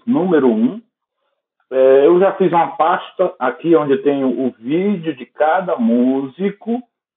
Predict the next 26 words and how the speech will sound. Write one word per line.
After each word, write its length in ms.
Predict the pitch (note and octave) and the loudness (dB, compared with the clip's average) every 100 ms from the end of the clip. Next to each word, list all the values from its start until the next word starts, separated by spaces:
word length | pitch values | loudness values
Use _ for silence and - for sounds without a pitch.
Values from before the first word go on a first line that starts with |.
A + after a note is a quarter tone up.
| _ _ _ _ | _ _ _ _
né, 460 | G2 G2+ A#2+ B2 A#2+ | -10 -4 -2 0 0
fazendo 360 | C3 A#2+ C3 B2 | 0 2 2 2
a 100 | A2+ | 2
sua 160 | E3+ - | 2 2
parte 400 | - A2+ - A#2 | 0 -2 -2 -6
individual. 680 | B2+ E3 F#3+ C3+ D3 F3+ _ _ _ _ | -4 0 2 4 2 0 _ _ _ _
Eu 120 | D#3+ | -10
tenho 640 | D#3 E3 D#3+ D#3 D3+ B2 - _ | 0 2 2 0 0 -2 -4 _
<clears throat> 840 | - - - _ _ _ _ _ - | -10 -8 -12 _ _ _ _ _ -14
o, 580 | - C3+ C3 C3+ - B2+ | -2 2 4 2 2 2
o 160 | B2 | 2
áudio, 380 | B2 C#3 C#3 - | 4 2 0 0
áudio 300 | B2+ C3+ A#2+ | 2 2 0
de 80 | A#2+ | -2
playback 760 | D3 E3 B2 C#3 F#3+ - A#3+ - _ _ _ | 2 0 4 2 2 0 -8 -8 _ _ _
e 180 | D#3+ E3 | 0 4
eu 140 | D#3+ | 4
tenho 260 | D#3+ F#3 E3+ | 4 4 6
o 80 | D#3+ | 6
áudio 640 | F3+ A#3 A#3 D3+ B2 G#2 _ _ _ _ | 6 4 2 2 0 0 _ _ _ _
que 100 | C#3 | -2
eu, 360 | D3 D3 A#2 - | 2 2 2 2
que 60 | C#3 | 0
eu 100 | C#3 | 2
converti 680 | F#3 F#3 F3 C#3+ - D3+ | 2 4 4 2 2 2
de 140 | B2+ | 2